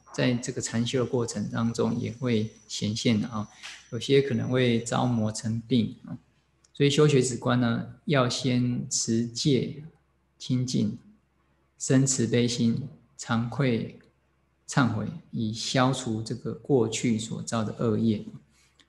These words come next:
那我慢是自以为是利根，没办法虚心受教，或者得少为主，或者已经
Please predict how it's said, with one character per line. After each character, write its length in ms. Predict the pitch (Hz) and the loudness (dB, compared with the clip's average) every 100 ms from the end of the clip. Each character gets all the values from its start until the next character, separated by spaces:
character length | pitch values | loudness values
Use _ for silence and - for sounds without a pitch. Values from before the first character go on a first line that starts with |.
| _ _ | _ _
那 140 | 165 156 | 6 8
我 280 | 123 113 | 8 6
慢 220 | 123 147 143 | 4 4 4
是 400 | 143 135 123 113 | 2 4 2 0
自 220 | - 151 | 0 2
以 120 | 120 | 2
为 180 | 110 107 | 2 0
是 180 | 110 135 | -2 -2
利 280 | 123 117 - | 2 0 0
根， 160 | 113 107 | 0 0
没 240 | 110 110 | 0 -2
办 160 | 113 117 | 0 0
法 140 | 113 | -2
虚 200 | - 120 | -2 -2
心 240 | 117 117 | 0 0
受 280 | 113 117 113 | 0 -2 -4
教， 260 | 113 113 - - _ _ - | -4 -6 -6 -12 _ _ -2
或 80 | 151 | 0
者 140 | 123 | 2
得 220 | 107 117 | 0 0
少 180 | 117 113 | 0 -2
为 180 | 113 113 | 0 -2
主， 260 | 113 120 - _ _ _ - 143 | -2 -6 -12 _ _ _ -12 -2
或 120 | 135 | 0
者 180 | 113 107 | 2 2
已 60 | |
经 320 | 107 127 131 | 2 0 -2